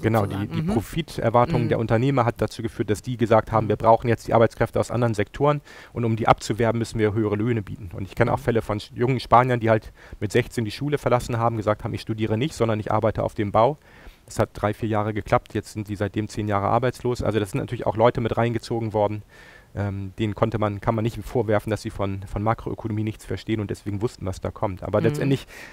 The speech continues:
Speaker 1: was ich halt sagen will, wenn die private Verschuldung steigt, dann wirkt, dann kurbelt das natürlich auch die Wachst-, das Wachstum an in der Wirtschaft und wie gesagt auch die Inflationsraten an.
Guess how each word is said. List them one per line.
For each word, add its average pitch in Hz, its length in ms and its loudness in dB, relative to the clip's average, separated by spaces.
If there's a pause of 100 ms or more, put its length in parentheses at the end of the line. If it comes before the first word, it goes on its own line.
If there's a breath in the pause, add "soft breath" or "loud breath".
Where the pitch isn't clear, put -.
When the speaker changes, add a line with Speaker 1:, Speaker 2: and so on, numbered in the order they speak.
(280 loud breath)
Speaker 1:
was 113 140 2
ich 120 140 2
halt 117 100 6
sagen 127 320 6
will, 117 180 0
wenn 117 140 0
die 110 80 -4
private 127 460 4
Verschuldung 147 460 -2
steigt, - 500 0
dann 110 240 -4 (100)
wirkt, 143 380 -2
dann 107 200 -2
kurbelt 143 280 4
das 127 100 0
natürlich 110 320 -4
auch - 160 2
die 110 160 -2
Wachst-, - 340 0 (100)
das - 200 -2
Wachstum 113 460 -2 (160)
an 120 180 0
in 110 140 -4
der 107 120 0
Wirtschaft - 380 -6 (400 loud breath)
und 104 120 -6
wie - 20 -12
gesagt 113 240 2
auch - 100 0
die - 100 -10
Inflationsraten 107 920 -2
an. 117 220 -4